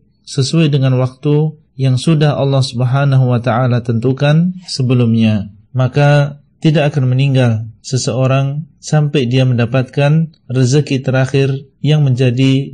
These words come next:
jatahnya, meskipun rezeki tersebut ada di puncak gunung atau bahkan ada di bawah lautan.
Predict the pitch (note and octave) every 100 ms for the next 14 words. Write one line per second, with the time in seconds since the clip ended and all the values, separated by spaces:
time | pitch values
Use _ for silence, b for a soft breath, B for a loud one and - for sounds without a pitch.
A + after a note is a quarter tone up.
0 | A2 C3 A#2+ C3 B2 B2 A2 G#2+ - _
1 | _ _ _ - B2 - A#2+ C3 C#3 D3+
2 | D#3 E3 _ _ _ - C3+ C#3 D3 C3+
3 | C3+ B2+ B2 B2+ B2+ - _ _ _ D3+
4 | D3 C3 A#2+ A#2+ B2 A#2 - A#2+ C3 C#3+
5 | D#3+ E3+ - _ _ _ _ _ C3 B2+
6 | C#3 C3 B2 - C3+ C3+ C3+ C#3 - -
7 | C3+ C3 A#2+ A2+ A#2+ A#2+ A#2+ A2+ A2+ A2
8 | A2+ A2 G2+ G#2